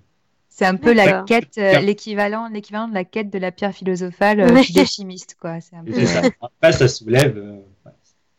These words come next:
Speaker 3: Ça soulève beaucoup de problèmes éthiques. Bon, ça, on fait encore une parenthèse dans la parenthèse, mais bon, le problème de ces cellules souches, c'est que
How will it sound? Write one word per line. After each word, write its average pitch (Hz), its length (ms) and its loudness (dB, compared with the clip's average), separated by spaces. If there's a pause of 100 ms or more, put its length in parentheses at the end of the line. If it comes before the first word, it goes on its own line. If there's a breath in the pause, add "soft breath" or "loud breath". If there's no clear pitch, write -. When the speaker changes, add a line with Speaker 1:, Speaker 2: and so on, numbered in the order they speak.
(680)
Speaker 3:
Ça 113 80 -12
soulève 127 300 2
beaucoup 120 260 -2
de 117 60 -20
problèmes 113 320 -6
éthiques. 104 340 -14
Bon, 110 160 -14
ça, 107 180 -14
on 98 140 -14 (300)
fait - 160 0
encore 107 260 4
une 110 100 2
parenthèse 107 420 0
dans 107 100 -6
la 104 80 0
parenthèse, 113 500 -4
mais 117 120 -4
bon, 110 180 -8
le 117 120 0
problème 123 480 2
de 113 60 -6
ces 113 160 -14
cellules 104 380 -12
souches, 185 300 -10
c'est 117 160 -6
que 104 280 0